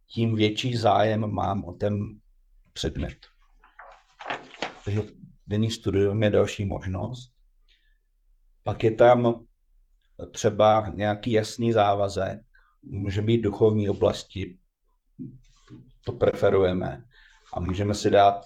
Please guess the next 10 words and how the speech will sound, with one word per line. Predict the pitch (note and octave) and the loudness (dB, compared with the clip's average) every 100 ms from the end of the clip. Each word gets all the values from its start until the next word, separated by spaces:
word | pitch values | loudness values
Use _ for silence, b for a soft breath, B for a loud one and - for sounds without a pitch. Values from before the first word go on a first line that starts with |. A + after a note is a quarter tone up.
| - | -14
třeba | - G#2 G#2+ | -6 2 4
závazek, | A2 G#2 G#2 G#2+ A2 A2+ A#2+ B2 _ _ - | 6 4 6 4 2 0 -2 -10 _ _ -8
jenomže | A2 A#2+ A#2 D3+ - G2 - A#2 - _ _ _ _ _ _ _ | -4 -2 -2 -4 -4 -4 -4 -10 -16 _ _ _ _ _ _ _
třeba | - - G#2 G#2+ | -10 -2 2 2
v | G#2 | 2
roce | G#2 - A2 | 0 -2 -4
dva | F#2+ | -4
tisíce | F#2+ - - F#2+ - G2+ | -4 -8 -10 -12 -2 -2
dvacet | F#2+ F#2+ F#2 - - _ _ | 2 0 0 -10 -12 _ _
čtyři | - - G2 A#2 A#2 C#3 - | -12 -4 0 4 2 2 -8